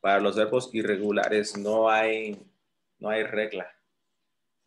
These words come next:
No hay regla específica como los regulares, nada más le agregas E D. Pero para los irre-, irregulares, solo es cuestión de memoria.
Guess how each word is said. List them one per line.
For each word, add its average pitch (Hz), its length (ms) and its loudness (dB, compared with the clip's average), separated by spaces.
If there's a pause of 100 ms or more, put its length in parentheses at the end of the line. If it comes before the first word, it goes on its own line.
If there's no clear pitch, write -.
(140)
No 104 100 -10
hay 104 60 -4
regla 110 180 -6
específica 107 640 -10
como 95 200 -10
los 92 120 -8
regulares, 95 440 0
nada 98 120 -4
más 92 180 -4
le 92 60 0
agregas 87 420 -4
E 87 180 -4
D. 107 240 -4 (2250)
Pero 90 340 -8
para 90 180 -4
los 85 380 -10
irre-, 101 340 -12
irregulares, 143 880 -8 (1200)
solo 110 240 -6
es 110 80 -6
cuestión 117 320 -6
de 113 100 -2
memoria. 98 500 -6